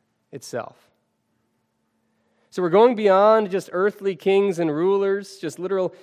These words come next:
heads that could be dashed, just armies that could be defeated. We're talking now about sin, evil, death,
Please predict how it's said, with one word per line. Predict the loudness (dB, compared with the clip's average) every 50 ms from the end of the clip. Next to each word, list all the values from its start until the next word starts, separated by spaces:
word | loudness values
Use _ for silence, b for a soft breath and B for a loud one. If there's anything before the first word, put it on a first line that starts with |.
| B B B
heads | -6 -2 0 0 0 -2 -4 -6
that | -8 -8 -8
could | -8 -10
be | -10 -10 -10
dashed, | -6 -4 -2 0 0 0 -2 -4 -8 -14 _
just | -14 -14 -10 -4
armies | -2 0 0 2 2 0 0 0 -2
that | -4 -4
could | -4 -6 -8
be | -8 -8
defeated. | -8 -10 -12 -10 -10 -8 -6 -6 -6 -6
We're | -6 -10
talking | -6 -4 -4 -4 -4 -4 -4 -4 -2 -2
now | -2 -2 0 0 0 -2 -2 -4 B B B B B
about | -2 0 0 -2 -2 -4
sin, | -8 -2 2 2 4 4 2 0 -4 -8 -10 b b b b _
evil, | -10 -8 -6 -6 -6 -6 -6 -6 -6 -6 -8 -10 -12 _ _ _ _ _ _ _ _ _ _ _ _ _ _ _ _ _ _ _ _ _ _ _ _ _ _ _ _ _ _
death, | _ -12 -12 -12 -12 -18 -20 -20 -20